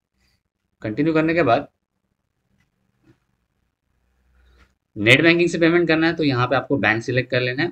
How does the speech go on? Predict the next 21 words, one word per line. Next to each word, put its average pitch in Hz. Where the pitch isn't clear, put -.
और 123
आगे 104
process 90
करना 90
है। -
तो 120
मैं 107
फिलहाल 143
debit 123
bank 147
से 156
payment 143
करने 120
वाला 104
हूँ, -
तो 135
मैं 139
चला 120
जाऊँगा 127
debit 104
bank 85